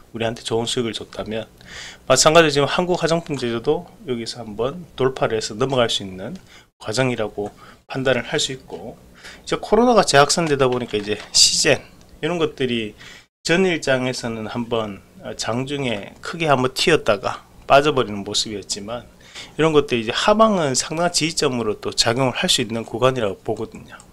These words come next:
앞에서 이제 이루어졌던 이런 자리가 또다시 지지점으로 형성되면서 반발 매수세가 꽤 들어올 수 있다. 그 뭐 갭 상승에 대한 가능성도 있다고 봅니다. 그래서 앞서서 이루어졌던 뭐 이 양봉에 대한 윗꼬리들이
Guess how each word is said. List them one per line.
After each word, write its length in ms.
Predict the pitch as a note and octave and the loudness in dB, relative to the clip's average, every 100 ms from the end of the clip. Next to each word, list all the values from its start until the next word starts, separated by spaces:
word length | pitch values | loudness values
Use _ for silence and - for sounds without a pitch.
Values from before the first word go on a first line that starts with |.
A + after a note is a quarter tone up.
| - | -10
앞에서 500 | G2+ A#2+ - A2+ - | -4 -4 -4 -4 -4
이제 180 | G2+ G2 | -6 -8
이루어졌던 640 | G2+ G#2+ G#2+ G#2+ - A2+ A#2 - - - - | -8 -6 -6 -6 -6 -8 -8 -14 -20 -20 -8
이런 140 | B2+ A#2+ | -6 -4
자리가 540 | B2+ A#2 G#2 A2+ F#3 - | -4 -4 -4 -4 -6 -6
또다시 280 | C3+ C3+ | 0 2
지지점으로 560 | - D3+ E3 - A#2 A2 | 2 0 2 0 0 0
형성되면서 880 | C3+ B2 A#2 G#2+ G2+ F#2+ - C#3 E3+ - - - - | 0 0 -2 -4 -4 -4 -2 -2 -4 -12 -18 -20 -6
반발 340 | A#2 B2+ D3 | -4 2 2
매수세가 600 | C3 A2 - - A2 G2 - - | 2 0 -2 -4 -4 -8 -12 -4
꽤 120 | D#3 | -2
들어올 260 | B2 B2 B2 | 0 2 0
수 120 | - | -2
있다. 420 | - - - - - | -8 -12 -12 -14 -8
그 140 | - B2+ - | -4 -4 -4
뭐 180 | D3 D3 | -2 2
갭 160 | F#3 | 2
상승에 420 | - F#3 F3+ D#3+ | 2 0 0 0
대한 140 | C3 A#2 | 0 0
가능성도 420 | A#2 C3 B2 A#2 | 0 -2 -4 -8
있다고 260 | C#3 B2 G#2 | -4 -4 -4
봅니다. 460 | G2+ G#2 - F#2+ - - - - - - | -8 -10 -10 -12 -14 -20 -16 -16 -16 -8
그래서 200 | C3 D3 | 0 4
앞서서 420 | C#3+ - G#3+ F#3+ | 4 4 4 4
이루어졌던 1040 | D#3 E3+ D3 C#3+ - C#3+ C#3 C3+ B2 A#2 - | 2 2 2 2 2 2 2 -2 -2 -4 -8
뭐 440 | - B2+ A#2 G#2+ - - | -8 -2 -2 -2 -8 -8
이 420 | C3 A#2+ A2 - - - | -4 -2 -4 -8 -8 2
양봉에 460 | A2+ C#3+ E3+ D3+ | 2 2 0 0
대한 300 | A2+ A2 G2+ - C3 | 2 0 0 -8 -14
윗꼬리들이 840 | A2+ - C#3 A2+ G#2 B2+ G#2 | -8 -2 -2 -2 -6 -6 -6